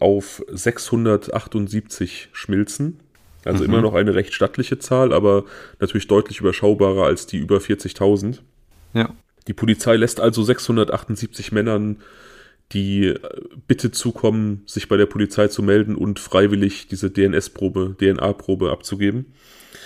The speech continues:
Speaker 1: äh, zu Vergleichszwecken. Sechshundertsechzig Männer folgen dem Aufruf der Polizei, achtzehn tun es nicht, also eine relativ große Erfolgsquote und natürlich dann unter denen, die es nicht getan haben, direkt so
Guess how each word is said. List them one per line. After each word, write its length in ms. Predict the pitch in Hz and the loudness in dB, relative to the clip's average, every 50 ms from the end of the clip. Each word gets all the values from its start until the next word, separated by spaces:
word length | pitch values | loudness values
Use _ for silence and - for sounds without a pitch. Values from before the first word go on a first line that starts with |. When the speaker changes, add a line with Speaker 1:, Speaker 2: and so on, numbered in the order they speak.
| - - - - - _ _ _ _ - | -20 -20 -20 -20 -20 _ _ _ _ -4
Speaker 1:
äh, 340 | 90 92 92 87 85 78 - | -2 0 0 0 0 -2 -4
zu 140 | - - | -8 -6
Vergleichszwecken. 840 | - 107 - - 95 92 95 - - - - 82 78 - 80 80 85 - _ _ _ _ _ _ _ - | -4 -4 2 4 4 4 4 2 -2 -6 -4 -4 -4 -4 -8 -12 -12 -14 _ _ _ _ _ _ _ -18
Sechshundertsechzig 960 | - 92 117 120 120 - - 131 117 107 101 104 110 - - - - - - - | -8 -4 -2 -2 -2 0 0 2 4 2 4 2 0 0 -2 -4 -12 -16 -6 -4
Männer 240 | 110 110 110 107 104 | -2 0 0 0 0
folgen 520 | - - - 104 104 110 98 98 95 92 | -2 0 2 4 4 4 4 2 -2 -4
dem 160 | 87 80 - | -4 -6 -4
Aufruf 400 | - - - - - - 85 - | -4 -6 -6 -6 -6 -8 -10 -6
der 100 | - - | -4 -6
Polizei, 640 | - - - 90 92 90 - - 85 85 90 110 135 135 - - _ _ - - - - - - _ _ _ _ _ | -4 -4 -4 -4 -4 -4 -4 -2 -2 0 0 0 -2 -4 -8 -14 _ _ -20 -20 -20 -20 -20 -20 _ _ _ _ _
achtzehn 560 | 107 107 - - - - - 107 104 101 98 | -2 -2 -2 -6 -4 0 0 2 2 0 -2
tun 200 | - - 110 101 | -6 -4 -4 -2
es 180 | 98 - - - | -2 -2 -2 -2
nicht, 460 | 101 123 147 - - - - - - _ _ _ - - | -2 -2 -2 -4 -8 -16 -20 -20 -20 _ _ _ -4 -2
also 360 | 98 98 101 98 95 95 - - _ - | 0 2 2 2 2 0 -2 -6 _ -4
eine 220 | 92 98 101 92 | 0 0 2 2
relativ 380 | 101 110 110 101 - 101 - - | 2 2 2 0 -2 -4 -6 -8
große 360 | - - 107 117 - - 95 | -4 -2 -2 0 2 2 2
Erfolgsquote 840 | 76 87 - - 107 120 117 - - - - 113 113 117 117 - 104 | 2 2 2 2 2 2 2 0 -6 -10 -4 0 0 0 2 2 0
und 100 | - 107 | 0 0
natürlich 400 | 101 - - 107 104 - - 98 - | 0 -2 -2 -4 -4 -4 -6 -6 -4
dann 140 | 95 98 - | -4 -4 -4
unter 260 | 73 95 - 104 95 | -4 -2 -2 0 0
denen, 300 | 101 104 107 110 107 101 | 2 0 0 0 0 0
die 100 | 101 101 | 0 -2
es 180 | 92 - - | -2 -2 -2
nicht 200 | 110 113 - - | -4 -4 -4 -4
getan 280 | - - - 107 104 104 | -6 -4 -4 -2 -2 0
haben, 180 | 104 101 101 98 | 0 0 0 0
direkt 280 | 98 92 101 98 - - | 0 -2 -2 -4 -6 -6
so 380 | - 104 101 101 104 98 101 | -4 0 2 2 2 0 -2